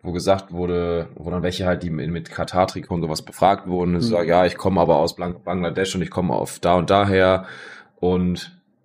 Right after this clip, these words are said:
Speaker 1: äh, mir wurden von der fifa sozusagen die Flüge bezahlt,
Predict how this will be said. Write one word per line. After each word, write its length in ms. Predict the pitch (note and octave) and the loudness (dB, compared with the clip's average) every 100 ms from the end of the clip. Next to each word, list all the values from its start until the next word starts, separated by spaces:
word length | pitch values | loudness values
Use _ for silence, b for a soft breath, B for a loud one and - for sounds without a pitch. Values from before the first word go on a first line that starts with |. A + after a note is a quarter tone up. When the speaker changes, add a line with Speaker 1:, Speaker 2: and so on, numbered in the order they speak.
| _ _ _ _ _ | _ _ _ _ _
Speaker 1:
äh, 200 | F2+ F2 | -4 0
mir 200 | F2+ F#2 | 0 0
wurden 200 | F2 F#2 | 0 -2
von 180 | F#2 F2+ | -2 -4
der 100 | F2 | -4
fifa 280 | - G2 F2+ | -6 -4 -4
sozusagen 400 | F2 - F2 F2 | -4 0 2 2
die 80 | E2 | 0
Flüge 280 | A#2+ B2+ | 2 2
bezahlt, 680 | A2 G#2+ A2+ A2 A2 A2 | 2 2 4 6 4 2